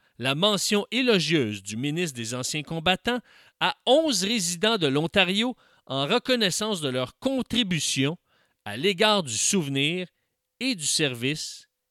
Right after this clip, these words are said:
et du soutien qu'ils apportent aux vétérans canadiens. Le tout va se passer à l'hôtel Hilton du Lac Lemay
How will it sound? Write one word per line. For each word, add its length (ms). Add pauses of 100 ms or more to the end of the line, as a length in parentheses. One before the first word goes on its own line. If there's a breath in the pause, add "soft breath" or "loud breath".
(120)
et 140
du 160
soutien 580 (600)
qu'ils 280
apportent 380
aux 60
vétérans 460
canadiens. 500 (520)
Le 80
tout 160
va 120
se 100
passer 320
à 80
l'hôtel 520 (240)
Hilton 460
du 180
Lac 240
Lemay 360